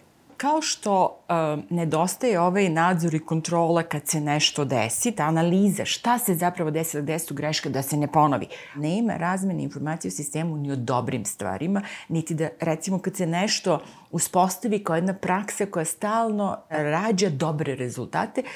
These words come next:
da se onda kaže, "Aha, evo, od sutra ćemo da to prenesemo." Takva, e, stvar se zapravo desila, evo, sada kad je u, e,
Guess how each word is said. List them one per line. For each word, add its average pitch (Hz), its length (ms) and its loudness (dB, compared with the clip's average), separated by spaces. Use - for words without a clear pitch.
da 175 80 -2
se 180 200 -2
onda 180 300 2
kaže, 180 540 0
"Aha, 180 280 0
evo, 165 160 0
od 165 140 -2
sutra 262 280 -2
ćemo 202 380 2
da 170 140 2
to 185 260 2
prenesemo." 143 680 0
Takva, 220 640 0
e, 135 260 -4
stvar 214 380 0
se 190 100 -6
zapravo 196 320 2
desila, 180 480 2
evo, 175 140 2
sada 170 380 2
kad 170 260 -2
je 156 360 0
u, 143 400 -2
e, 143 300 -2